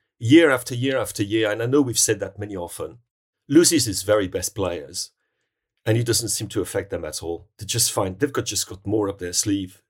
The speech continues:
They're, they've got an ability to spot talent both at home and abroad, which is unsurpassed, I think. They've got, I think, a very good manager in Roger Schmidt, I mean, which, you know, should also doff the cap to him because, again, nobody, I mean,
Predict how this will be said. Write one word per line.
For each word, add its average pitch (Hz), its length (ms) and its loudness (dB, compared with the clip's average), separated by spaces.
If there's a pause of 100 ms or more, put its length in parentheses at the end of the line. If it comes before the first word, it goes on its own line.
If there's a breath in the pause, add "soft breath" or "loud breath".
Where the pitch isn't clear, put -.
They're, 101 320 -4 (260 soft breath)
they've 104 100 -4
got - 160 2
an 117 120 2
ability 120 360 -2
to 117 120 -6
spot - 300 -2
talent 101 380 -6
both 107 220 -2
at 95 140 -8
home 101 180 -6
and 101 100 -6
abroad, 98 300 -6
which - 180 -10
is 87 260 -8 (360)
unsurpassed, 104 640 0
I 104 100 -4
think. 117 380 -2 (360)
They've 123 240 2
got, 135 400 4
I 98 80 -6
think, 113 240 -2
a 104 40 -10
very 117 280 4
good 107 220 -4
manager 101 400 -2
in 101 100 -8
Roger 92 240 -6
Schmidt, 107 400 -4
I 95 40 -14
mean, 95 200 -8
which, 95 360 -4
you 95 80 -10
know, 90 120 -4
should 95 280 -4
also 92 480 0 (100)
doff 117 180 0
the 92 120 -10
cap - 280 -4
to 87 120 -12
him 98 220 -4
because, 87 440 -6 (400 soft breath)
again, 160 460 2 (360)
nobody, 123 680 0
I - 20 -10
mean, 110 280 -4